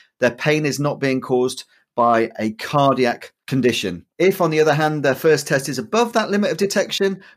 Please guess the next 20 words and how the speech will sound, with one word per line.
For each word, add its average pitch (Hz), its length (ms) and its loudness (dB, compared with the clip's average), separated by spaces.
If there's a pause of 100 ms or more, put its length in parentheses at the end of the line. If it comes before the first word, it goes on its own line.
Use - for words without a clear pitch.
but 131 240 0
below 180 640 4
the 151 120 -2
ninety-ninth 135 560 -2
centile, 196 440 -2
we - 100 0
can 147 120 -4
do 131 100 4
a 113 40 2
second 208 360 -2
test 143 320 -4 (240)
at 185 280 2
three 160 200 4
hours 123 440 2 (440)
to 113 120 -8
check - 220 0
there's 120 120 -6
been 143 180 0
no 123 140 4
rise 180 480 -4